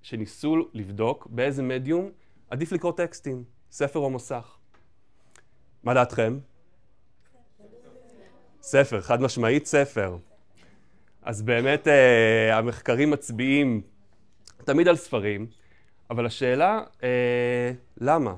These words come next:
נייר יותר טוב ממסך? דיו יותר טוב מפיקסלים? אז התשובת עומק, אחרי שמסירים, אה, אינטרסים של מי עושה את הסקר, נגיד, נתקלתי בסקר הזה לראשונה מחברת הנייר,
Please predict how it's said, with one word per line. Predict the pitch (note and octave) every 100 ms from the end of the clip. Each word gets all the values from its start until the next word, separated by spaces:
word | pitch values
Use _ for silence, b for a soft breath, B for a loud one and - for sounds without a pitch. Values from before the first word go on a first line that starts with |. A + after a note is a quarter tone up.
| F#2 -
נייר | A#2 A#2+ C#3 C#3
יותר | B2+ C3+ B2+
טוב | C3 B2+
ממסך? | A#2 G#2 D3+ D3 - - - - - -
דיו | G#2+ G2+ C3+ C3+
יותר | A#2+ B2+ A#2
טוב | B2+ A#2
מפיקסלים? | G#2+ C#3+ - D3 C#3+ C#3+ - - b b b b b b - -
אז | A#2 A2+
התשובת | A#2 A#2 - - C3 C3+ D#3+ D3+
עומק, | D#3 D3+ C3 - - -
אחרי | - C3
שמסירים, | - C#3 A#2+ G#2+ G2+ G2 G2 - A#2 - A#2 B2 C3+
אה, | B2+ G#2+ G2+ G2 F#2 F#2 - - -
אינטרסים | A2 A2 B2 C3+ A#2
של | G#2+ G2+
מי | C3
עושה | C3
את | A#2
הסקר, | A2+ A2 A2+
נגיד, | G#2 A2 G#2+
נתקלתי | A2+ F#2+ B2 C3
בסקר | A2+ B2+ B2
הזה | A2
לראשונה | G#2+ G#2 A2+ A#2+
מחברת | A#2+ A#2+ A2+ B2+
הנייר, | A#2 A2+ A2+ A#2 A2